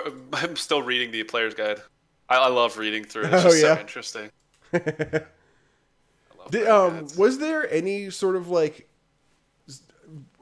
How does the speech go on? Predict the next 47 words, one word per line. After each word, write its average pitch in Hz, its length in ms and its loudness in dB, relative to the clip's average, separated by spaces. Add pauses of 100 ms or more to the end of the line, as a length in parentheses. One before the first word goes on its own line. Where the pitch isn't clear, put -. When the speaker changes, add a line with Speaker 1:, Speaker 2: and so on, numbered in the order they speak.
Speaker 2:
I 190 120 -2
thought 302 180 -2
that, 175 160 -6
uh, 170 60 -8
for 190 220 -10
some 262 200 -4
reason, 190 360 -6 (260)
'cause 202 160 -2
Secret 285 280 0
of 208 140 -4
Mana, 151 540 2 (100)
tho-, 175 260 0
that's 196 280 -4
related 131 500 -2
to - 100 -18
Secret 113 260 -10
of 104 100 -10
Evermore, 104 360 -8
right? 107 300 -6 (140)
Like, 107 200 -16
kind 127 260 -10
of? 139 220 -14 (200)
Speaker 1:
Yeah, 247 560 4
kind 175 340 2
of. 165 160 -2
To, 165 220 -6 (380)
Speaker 2:
Was 165 120 -2
there 220 120 4
Speaker 1:
yeah. 156 180 8
Speaker 2:
another 180 180 6
one 185 220 0
after 151 320 -4
those, 196 340 -2
or 151 80 -4
was 131 160 -4
that 131 160 -4
the, 127 60 -8
was, 113 520 -12
was 123 220 -10
it 117 100 -8 (260)
Secret 135 320 -8
of 120 60 -6
Evermore? 110 360 -8
Was 98 100 -12
that 98 120 -12
just 92 200 -18
it? 120 180 -10